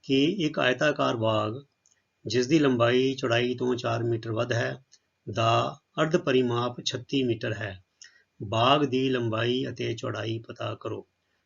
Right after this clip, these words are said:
ਸੋ ਬਸ ਦੋ ਗੱਲਾਂ ਦੱਸੀਆਂ ਕਿ ਲੰਬਾਈ ਜਿਹੜੀ ਹੈ ਚੌੜਾਈ ਤੋਂ ਚਾਰ ਮੀਟਰ ਜ਼ਿਆਦਾ ਹੈਗੀ ਹੈ ਤੇ ਅਰਧ ਪਰਿਮਾਪ ਹੈ। ਦੇਖੋ ਧਿਆਨ ਦੇਖਣਾ ਹੈ, ਪੂਰਨ ਪਰਿਮਾਪ ਨਹੀਂ ਹੈਗਾ, ਅਰਧ ਪਰਿਮਾਪ ਹੈਗਾ ਹੈ, ਉਹ ਛੱਤੀ ਮੀਟਰ ਹੈ। ਆਓ ਦੇਖੀਏ ਹੁਣ ਕਿੱਦਾਂ ਕਰਨਾ ਹੈ।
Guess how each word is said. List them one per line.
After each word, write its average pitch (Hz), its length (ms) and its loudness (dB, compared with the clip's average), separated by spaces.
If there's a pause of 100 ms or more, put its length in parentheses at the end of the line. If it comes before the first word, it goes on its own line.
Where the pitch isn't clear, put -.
ਸੋ 139 220 2
ਬਸ 139 100 4
ਦੋ 135 180 6
ਗੱਲਾਂ 156 160 4
ਦੱਸੀਆਂ 139 460 2
ਕਿ 147 180 -2
ਲੰਬਾਈ 123 400 2
ਜਿਹੜੀ 135 260 2
ਹੈ 131 40 4
ਚੌੜਾਈ 123 320 0
ਤੋਂ 123 80 -4
ਚਾਰ 117 240 -4
ਮੀਟਰ 120 240 -4
ਜ਼ਿਆਦਾ 107 280 -2
ਹੈਗੀ 135 320 0
ਹੈ 143 100 -6 (540)
ਤੇ 156 160 0
ਅਰਧ 175 220 0
ਪਰਿਮਾਪ 110 520 2
ਹੈ। 117 60 0
ਦੇਖੋ 113 140 -4
ਧਿਆਨ 117 280 0
ਦੇਖਣਾ 123 260 0
ਹੈ, 160 80 -4 (680)
ਪੂਰਨ 151 200 6
ਪਰਿਮਾਪ 156 440 4
ਨਹੀਂ 156 100 4
ਹੈਗਾ, 139 300 2
ਅਰਧ 147 160 0
ਪਰਿਮਾਪ 120 420 0
ਹੈਗਾ 110 160 -4
ਹੈ, 139 200 -6
ਉਹ 135 80 -4
ਛੱਤੀ 123 300 -2
ਮੀਟਰ 101 300 -4
ਹੈ। 95 60 -16 (140)
ਆਓ 135 60 0
ਦੇਖੀਏ 131 280 4
ਹੁਣ 131 60 2
ਕਿੱਦਾਂ 123 240 0
ਕਰਨਾ 120 260 -2
ਹੈ। 127 80 -8